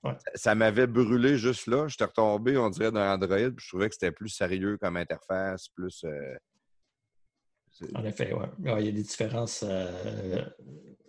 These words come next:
Speaker 1: visuelles, euh, entre les, entre les deux plateformes. C'est, c'est comme, je dirais que les deux sont ex-, sont d'excellentes plateformes. Puis, euh, il n'y a pas vraiment de raison pour en avoir une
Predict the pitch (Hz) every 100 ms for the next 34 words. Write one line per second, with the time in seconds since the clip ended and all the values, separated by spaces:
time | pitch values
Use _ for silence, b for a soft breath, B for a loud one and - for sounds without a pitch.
0 | 175 147 110 101 101 104 98 95 - -
1 | 101 - 95 104 101 95 98 98 92 90
2 | 92 - 110 107 107 110 b b b b
3 | b b b b _ _ - - 104 -
4 | _ _ _ _ _ _ _ _ _ _
5 | _ _ _ _ 151 135 120 113 107 113
6 | 120 110 98 95 - 101 - 98 - 110
7 | 104 95 101 113 110 113 - _ 135 107
8 | 101 95 90 90 - - - - 117 95
9 | 101 104 101 98 101 95 104 98 - 98
10 | 95 98 104 104